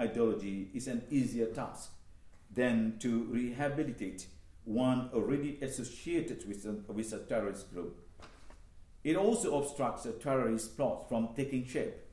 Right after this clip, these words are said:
However, to prevent such an attack, intelligence and monitoring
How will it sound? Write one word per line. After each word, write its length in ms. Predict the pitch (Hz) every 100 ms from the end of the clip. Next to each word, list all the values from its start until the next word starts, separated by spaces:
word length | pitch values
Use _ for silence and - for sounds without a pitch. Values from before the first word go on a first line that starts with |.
| - - - - -
However, 600 | 117 131 131 110 98 98 - - - - -
to 100 | 127 - -
prevent 560 | 120 - 135 143 120 -
such 320 | 143 135 123
an 180 | 107 107
attack, 500 | 113 - 107 - -
intelligence 880 | 107 104 143 135 131 113 120 123 120 -
and 240 | 90 82
monitoring 920 | 78 85 95 131 135 147 135 135 131